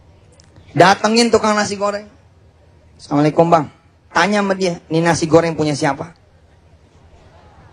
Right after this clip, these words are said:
Nanti tukang nasi goreng bakalan jawab, "Sorry, saya juga udah lihat Ustadz Yusuf Mansur T V One." Emang ini punya Allah, tapi tetep bayar.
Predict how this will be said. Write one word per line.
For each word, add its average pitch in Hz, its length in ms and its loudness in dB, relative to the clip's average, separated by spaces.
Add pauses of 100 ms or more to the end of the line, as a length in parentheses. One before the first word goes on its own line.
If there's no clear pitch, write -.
(840)
Nanti 185 320 0
tukang 190 160 2
nasi 180 200 0
goreng 185 280 2
bakalan 170 240 2
jawab, 170 520 0
"Sorry, 156 440 0 (160)
saya 165 240 2
juga 165 280 2
udah 151 80 2
lihat 151 280 0
Ustadz 151 320 -4
Yusuf 147 160 -6
Mansur 151 280 -2
T 147 120 -2
V 147 120 -2
One." 143 180 2 (1500)
Emang 190 320 4
ini 214 80 4
punya 190 240 0
Allah, 185 240 2
tapi 170 300 0
tetep 175 180 -2
bayar. 160 720 0